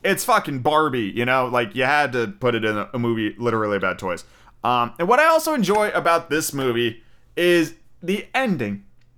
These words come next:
Toy Stories two, three, and four all end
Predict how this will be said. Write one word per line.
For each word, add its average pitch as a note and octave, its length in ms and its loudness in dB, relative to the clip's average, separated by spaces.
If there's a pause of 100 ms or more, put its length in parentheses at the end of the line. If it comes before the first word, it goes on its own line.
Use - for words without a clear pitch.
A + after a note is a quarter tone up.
(1300)
Toy B3 200 4
Stories A#3 400 4
two, D#4 260 4
three, C4+ 300 0
and A#3+ 120 0
four C3+ 500 2 (920)
all G3 540 8
end E3+ 600 2